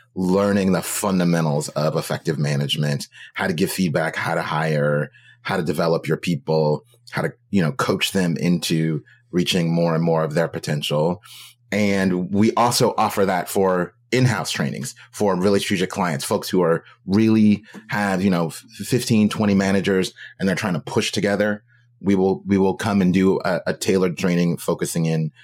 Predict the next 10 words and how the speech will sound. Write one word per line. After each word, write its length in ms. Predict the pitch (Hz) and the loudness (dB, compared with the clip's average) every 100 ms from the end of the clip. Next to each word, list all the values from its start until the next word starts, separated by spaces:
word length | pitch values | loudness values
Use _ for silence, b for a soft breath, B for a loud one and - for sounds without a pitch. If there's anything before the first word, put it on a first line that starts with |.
| B _ | B _
for 180 | 85 82 | -2 0
what 200 | 85 78 | 0 0
your 120 | 82 | -2
needs 280 | 82 80 78 | 0 -2 -2
are. 260 | 76 76 B B B B | -2 -4 B B B B
And 120 | 113 | 0
then 120 | 117 | 4
we 100 | 120 | 2
do 140 | 113 113 | 2 0
deep 340 | - 110 107 | 2 2 2